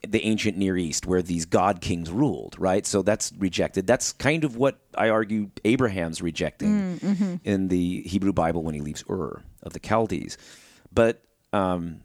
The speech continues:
Speaker 1: again, for another day, Christian anarchy.
Speaker 2: Well, and
Speaker 1: we
Speaker 2: you
Speaker 1: may talk
Speaker 2: mentioned
Speaker 1: about this with
Speaker 2: you've been t-, talking with Corey Farr a little
Speaker 1: Yes.
Speaker 2: bit about some of, so maybe something with him
Speaker 1: Yeah,
Speaker 2: related
Speaker 1: yeah,
Speaker 2: to that thing.
Speaker 1: certainly Corey Farr on, on Christian Taoism and,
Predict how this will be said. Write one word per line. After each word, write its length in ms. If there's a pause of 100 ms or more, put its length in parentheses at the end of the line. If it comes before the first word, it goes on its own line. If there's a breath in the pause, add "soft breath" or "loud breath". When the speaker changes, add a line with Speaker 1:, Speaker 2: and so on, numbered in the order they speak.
Speaker 1:
again, 380 (100)
for 140
another 200
day, 380
Christian 300
anarchy. 340
Speaker 2:
Well, 140
and 280
Speaker 1:
we 60
Speaker 2:
you 60
Speaker 1:
may 100
talk 140
Speaker 2:
mentioned 180
Speaker 1:
about 240
this 160
with 100
Speaker 2:
you've 100
been 220
t-, 160 (120)
talking 320
with 160
Corey 200
Farr 280
a 60
little 200
Speaker 1:
Yes. 400
Speaker 2:
bit 80
about 180
some 160
of, 240
so 160
maybe 280
something 440
with 140
him 180
Speaker 1:
Yeah, 340
Speaker 2:
related 220
Speaker 1:
yeah, 80 (140)
Speaker 2:
to 60
that 80
thing. 80
Speaker 1:
certainly 440
Corey 300
Farr 340
on, 440
on 200
Christian 380
Taoism 680
and, 520